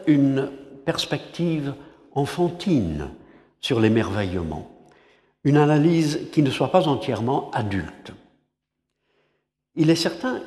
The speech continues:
que Dickens prend des risques. Dès les premières pages du roman, il exalte l'émerveillement des tout petits enfants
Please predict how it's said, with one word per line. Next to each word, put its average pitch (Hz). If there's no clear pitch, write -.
que 147
Dickens 151
prend 196
des 139
risques. -
Dès 175
les 151
premières 156
pages 113
du 110
roman, 95
il 156
exalte 180
l'émerveillement 131
des 123
tout -
petits 175
enfants 104